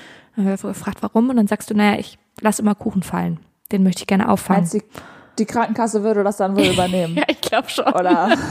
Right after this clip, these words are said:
Speaker 1: Ja.
Speaker 2: Ja.
Speaker 1: Voll.
Speaker 2: Okay. Patty.
Speaker 1: Ja.
Speaker 2: Du hast mir was versprochen.
Speaker 1: Das wüsste ich aber.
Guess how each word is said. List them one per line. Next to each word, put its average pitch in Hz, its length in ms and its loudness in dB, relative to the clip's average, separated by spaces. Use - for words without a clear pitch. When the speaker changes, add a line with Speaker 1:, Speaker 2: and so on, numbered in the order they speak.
Speaker 1:
Ja. 285 240 0
Speaker 2:
Ja. 220 320 -2
Speaker 1:
Voll. 240 440 -2
Speaker 2:
Okay. 262 480 2
Patty. 240 380 -4
Speaker 1:
Ja. 226 160 0
Speaker 2:
Du 269 160 -4
hast - 380 0
mir 262 160 -4
was 233 180 2
versprochen. 190 560 -4
Speaker 1:
Das - 260 0
wüsste 208 220 0
ich 208 100 0
aber. 196 280 0